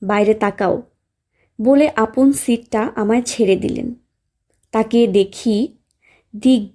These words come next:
দিগন্ত বিস্তৃত শুভ্র বরফ, আর এয়ারফিল্ডের মাঝখানে আব্দুর রহমানই হবে।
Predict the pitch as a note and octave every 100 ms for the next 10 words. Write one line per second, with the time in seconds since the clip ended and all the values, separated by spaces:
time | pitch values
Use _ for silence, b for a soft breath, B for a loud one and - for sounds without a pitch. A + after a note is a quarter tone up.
0 | - G#3+ G3+ A#3+ B3+ B3+ B3+ A#3+ G#3+ A3+
1 | - - C4+ C4+ C#4+ C#4+ - C#4 A#3+ -
2 | C#4+ B3 G3+ F#3 F3 - - - _ _
3 | _ _ _ _ _ _ A3 G#3+ G#3+ A#3
4 | A3+ A3+ A3+ C#4 C4 C4 B3 G#3+ G3 -
5 | - C4 A3+ G#3+ - _ _ _ _ _
6 | - F#3+ F3+ A3 A3+ G#3+ G#3+ A#3 A3+ A#3
7 | B3+ B3+ A3+ C4